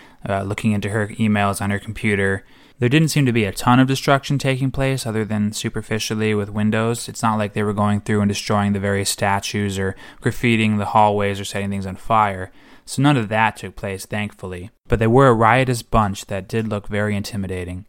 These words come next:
and they certainly should not have been there. They broke the laws, and they need to be prosecuted to the fullest extent of the law. I mean, we cannot be allowing this to take place without any repercussion. It even escalated to the point where somebody got shot, a poor woman from San Diego,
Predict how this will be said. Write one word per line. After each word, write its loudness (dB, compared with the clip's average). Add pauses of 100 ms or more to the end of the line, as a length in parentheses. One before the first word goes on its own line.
(440)
and -4
they -2
certainly -2 (460)
should -8
not 0
have -8
been -2
there. -2
They -8
broke 0
the -6
laws, 2
and 2
they 2
need 4
to 2
be 0
prosecuted 0
to -8
the -8
fullest -2
extent -6
of -6
the -8
law. 0 (120)
I -8
mean, -4
we -4
cannot 2
be -4
allowing 2
this -2
to -12
take -6
place -2
without -2
any 0
repercussion. -4 (500)
It 4
even 6
escalated 4
to -4
the -6
point 4
where -10
somebody -2
got -8
shot, -4 (180)
a -18
poor 2
woman 0
from -12
San -6
Diego, -8